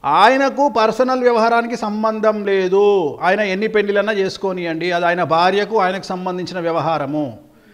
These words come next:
అది ఆయన వ్యక్తిగతము. రైట్. ఇప్పుడు నేను ఒక అమ్మాయితో తిరుగుతున్నా, తిరుగుతున్నా in the sense నాకు ఇష్టం ఉండి ఒక అమ్మాయితోని నేను డేటింగ్ చేసిన, ఎవరు, ఎవరు బాధపడాలి? నా పెళ్ళాం బాధపడాలి,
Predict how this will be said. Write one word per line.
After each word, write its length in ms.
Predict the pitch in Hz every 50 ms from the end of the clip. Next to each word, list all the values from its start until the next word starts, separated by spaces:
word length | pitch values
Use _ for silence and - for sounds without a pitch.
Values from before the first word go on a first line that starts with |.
| _ -
అది 160 | 156 160 180
ఆయన 160 | 185 190 190 185
వ్యక్తిగతము. 920 | 170 175 170 - 214 202 214 196 180 160 151 165 170 165 139 113 110 - - - _ _ _ _ _ _ _ _ _ _ _ -
రైట్. 360 | 139 156 185 196 175 - - - - - - - _ _ _ - _ -
ఇప్పుడు 240 | 139 156 190 202 233 277 269 254 214 160 123 104 92 - - - _ _ _ _ _ _ _ _ _ _ _ _ _ _ - - _ _ _ _ _ _ - -
నేను 200 | 170 208 233 226
ఒక 80 | 214
అమ్మాయితో 380 | 208 202 214 233 247 240 240 254
తిరుగుతున్నా, 480 | 247 233 208 214 214 220 190 160 123 - - - _ _ -
తిరుగుతున్నా 360 | 180 185 214 240 - 262 254 240
in 60 | 233 220
the 60 | 220 170 202
sense 240 | 220 233 240 262 240
నాకు 200 | 226 214 190 208
ఇష్టం 240 | 185 - 254 233
ఉండి 140 | 233 247 254
ఒక 80 | 233 220
అమ్మాయితోని 480 | 214 208 220 240 233 233 226 233 277
నేను 200 | 277 240 240 247
డేటింగ్ 320 | 214 208 220 220 247 240 226
చేసిన, 260 | 220 190 - - 135 - - - _ _ _ _ _ _ - -
ఎవరు, 320 | 160 180 208 220 220 220 190
ఎవరు 240 | 180 196 214 233
బాధపడాలి? 600 | 226 233 226 226 220 220 220 214 208 202 196 196 196 - - _ _ _ _ _ _ _ _ _ _ _ _ -
నా 80 | 196 202
పెళ్ళాం 380 | - 190 185 196 208 220 220
బాధపడాలి, 460 | 220 202 165 135 113 110 110 113 113